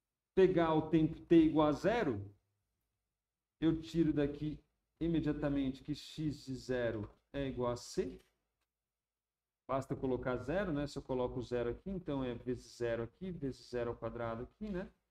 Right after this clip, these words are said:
Calcular no tempo zero significa substituir o t por zero. Então fica V zero, V zero dá zero, a vezes zero ao quadrado dá zero,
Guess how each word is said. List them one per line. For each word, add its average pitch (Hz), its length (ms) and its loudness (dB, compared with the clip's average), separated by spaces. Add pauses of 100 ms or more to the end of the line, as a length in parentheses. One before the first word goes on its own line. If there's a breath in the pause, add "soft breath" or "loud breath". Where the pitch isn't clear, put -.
(260)
Calcular 160 720 4
no 208 120 2
tempo 170 340 0
zero 165 320 0
significa 185 640 -6
substituir 175 640 -4
o 185 140 -4
t 190 120 6
por 190 280 -2
zero. 123 440 -2 (920)
Então 147 220 -2
fica 143 240 -2
V 139 160 0
zero, 131 280 2
V 123 140 0
zero 123 260 0
dá 131 140 0
zero, 190 640 0
a 165 260 0
vezes 131 480 -6
zero 135 220 0
ao 123 60 -4
quadrado 120 520 -2
dá 135 180 -2
zero, 190 560 -2